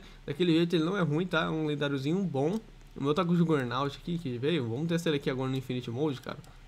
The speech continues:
Só pra nós ver como é que tá. Ó, vamos vir aqui mesmo.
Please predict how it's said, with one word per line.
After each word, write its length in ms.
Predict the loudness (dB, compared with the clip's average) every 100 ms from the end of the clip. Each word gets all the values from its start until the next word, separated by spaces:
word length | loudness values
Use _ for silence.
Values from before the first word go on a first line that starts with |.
| -20 -20 -20 -20 -20 -20 -20 -20 -20 -20 -20 -20 -20 -20 -20 -20
Só 140 | -10 -2
pra 160 | 0
nós 260 | 4 4 2
ver 140 | 0
como 180 | -2 -4
é 40 | -4
que 60 |
tá. 240 | -6 -6 -6 -12 -20 -20 -20 -20 -20 -20 -20 -20 -20 -20 -18 -8
Ó, 120 | -6
vamos 220 | -2 0
vir 140 | 2 2
aqui 180 | 2
mesmo. 480 | 0 4 2 2 -2